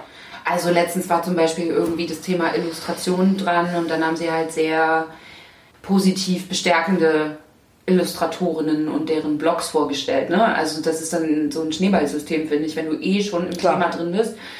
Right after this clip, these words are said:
Speaker 1: wird dir auch immer mehr vorgeschlagen, du kriegst viel mehr Zugang dazu.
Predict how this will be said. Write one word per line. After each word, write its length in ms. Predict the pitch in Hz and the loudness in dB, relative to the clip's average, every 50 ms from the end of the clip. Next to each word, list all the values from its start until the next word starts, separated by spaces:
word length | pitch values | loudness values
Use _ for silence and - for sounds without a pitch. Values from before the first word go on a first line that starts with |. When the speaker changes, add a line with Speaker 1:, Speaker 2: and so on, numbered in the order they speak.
| - - - | -16 -14 -4
Speaker 1:
wird 160 | - 185 180 | -4 0 2
dir 160 | 185 185 180 165 | 4 4 4 2
auch 100 | 156 165 | 2 2
immer 160 | 180 185 170 | 2 2 2
mehr 160 | 170 165 151 | 2 0 -2
vorgeschlagen, 640 | 156 170 170 170 190 190 196 214 208 214 226 226 202 | -2 -2 -2 -2 -2 -2 2 4 4 4 4 2 0
du 80 | 170 | -2
kriegst 300 | - 190 175 - - - | -4 -6 -10 -12 -14 -14
viel 160 | - - 170 165 | -12 -10 -8 -8
mehr 180 | 170 165 156 | -8 -8 -10
Zugang 400 | - - 190 185 196 196 202 202 | -8 -6 -4 -2 -2 -2 -2 -4
dazu. 480 | 196 202 - - 220 214 226 240 233 | -6 -8 -6 -6 -4 -4 -4 -4 -6